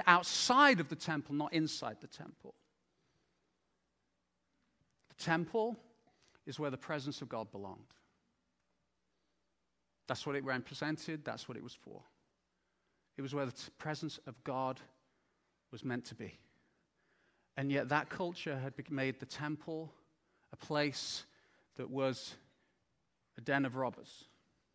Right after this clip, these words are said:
So there's nothing in itself wrong with the activity. It's just where the activity is placed. It's about location, location, location.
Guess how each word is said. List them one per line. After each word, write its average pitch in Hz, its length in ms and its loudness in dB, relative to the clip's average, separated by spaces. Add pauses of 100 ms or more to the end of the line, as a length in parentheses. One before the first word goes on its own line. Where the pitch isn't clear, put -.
(1160)
So 185 160 6
there's 180 160 6
nothing 254 420 8
in 233 100 8
itself 214 540 8
wrong 185 640 12
with 165 160 6
the 160 100 8
activity. 143 760 2 (220)
It's 160 160 0
just - 300 0
where 160 240 6
the 143 140 4
activity 139 580 0
is 131 100 -6
placed. 160 500 0
It's 135 140 -10
about 104 260 -6
location, 165 720 -4 (340)
location, 127 760 -6 (280)
location. - 460 -12